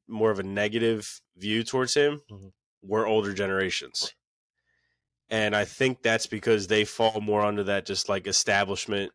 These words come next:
Speaker 2: Right.
Speaker 1: conservative type.
Speaker 2: Yeah. I th-, I think they just, I don't even, it's, it's funny because I feel like if they thought deeply enough about it, they'd be like, "Yeah, of course we need to change the system."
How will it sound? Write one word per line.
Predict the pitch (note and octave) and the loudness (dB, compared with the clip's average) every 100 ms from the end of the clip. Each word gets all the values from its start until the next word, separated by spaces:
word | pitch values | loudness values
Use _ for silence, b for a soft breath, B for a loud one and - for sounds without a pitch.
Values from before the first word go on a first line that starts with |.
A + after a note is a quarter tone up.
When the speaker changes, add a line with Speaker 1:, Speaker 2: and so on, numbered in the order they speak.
| _ | _
Speaker 2:
Right. | - A2 - | -8 -8 -6
Speaker 1:
conservative | G#2 - A2+ G2 F2+ | -6 2 2 2 -2
type. | - F2+ E2 _ | -6 -8 -10 _
Speaker 2:
Yeah. | B2 G#2+ - _ | -8 -8 -10 _
I | A2+ | -2
th-, | A#2+ B2+ | -2 -2
I | C3 | -4
think | B2+ A#2+ | -4 -4
they | B2 | -2
just, | A#2 A#2+ - _ _ _ _ _ | -2 -6 -8 _ _ _ _ _
I | C#3 | -2
don't | D#3 G3+ | 2 2
even, | E3+ C#3 C3+ | 2 0 -2
it's, | C3+ - - | -4 -4 -10
it's | C#3+ - | -10 -2
funny | E3+ B2 | 0 0
because | G2 A2 | 0 -4
I | |
feel | B2+ C#3+ | 0 0
like | A#2+ | 0
if | |
they | - G#2+ | -6 -6
thought | - C3 D3+ C3 A2+ | -4 2 2 2 -8
deeply | B2 B2 A#2 | -8 -4 -4
enough | G#2+ - | -4 -8
about | F#2+ G#2+ G2+ | 0 2 2
it, | F#2+ - | 0 -6
they'd | G#2+ | -6
be | G#2 | -4
like, | G2 - | -4 -4
"Yeah, | C#3 C#3+ | -2 -2
of | F#2 | -2
course | - D3 | -6 -6
we | G#2+ | -6
need | F#2+ | -8
to | |
change | - G2+ F#2+ | -10 -12 -10
the | - | -10
system." | - - | -10 -14